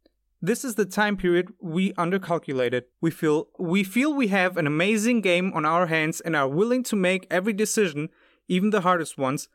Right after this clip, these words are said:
if it ultimately leads to you getting a video game you'll fall in love with. Yours, Adam Badowski and Marcin Iwinski.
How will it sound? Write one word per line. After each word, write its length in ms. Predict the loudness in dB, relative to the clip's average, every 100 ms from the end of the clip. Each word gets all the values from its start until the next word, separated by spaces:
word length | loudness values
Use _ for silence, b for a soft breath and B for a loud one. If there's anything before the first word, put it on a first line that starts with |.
| _ _ _
if 180 | 0 0
it 100 | -4 0
ultimately 560 | -2 2 0 0 -2
leads 400 | 0 2 2 0
to 140 | -2 -2
you 220 | 0 0
getting 500 | 2 2 2 -2 -6 b b
a 80 | -2
video 240 | 0 -2
game 340 | 0 0 0 0
you'll 140 | 0
fall 260 | 0 0 0
in 140 | 2
love 220 | 2 0 0
with. 260 | -4 -6 _
Yours, 540 | -2 2 2 2 -6 -6
Adam 240 | -4 -2 -2
Badowski 640 | 2 2 0 0 0 -2 b b -6
and 200 | -2 0
Marcin 460 | 0 0 0 -4 -6 -2
Iwinski. 800 | 0 0 0 0 -2 -6 -8